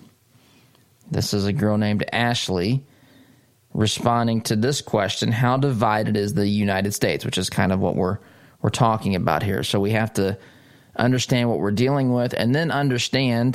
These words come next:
the degree of the division and how to go about navigating that, especially, again, if our job is to con-, uh, to persuade, to persuade others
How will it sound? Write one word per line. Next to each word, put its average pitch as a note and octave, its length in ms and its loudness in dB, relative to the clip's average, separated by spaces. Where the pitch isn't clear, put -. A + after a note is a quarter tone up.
the G#2+ 120 2
degree A2 400 2
of A#2+ 120 0
the A#2 60 0
division G#2+ 540 0
and G#2 220 0
how C#3 320 0
to A#2+ 540 0
go C3 140 2
about A#2+ 300 2
navigating A#2 640 0
that, D2 220 0
especially, B2 640 0
again, A#2+ 300 2
if G#2+ 120 0
our A2+ 160 2
job A#2 340 2
is A2 120 -2
to A#2+ 120 0
con-, G#2 380 0
uh, - 220 -6
to - 100 -2
persuade, A2+ 800 0
to C#3+ 100 0
persuade A#2+ 920 0
others A#2 760 0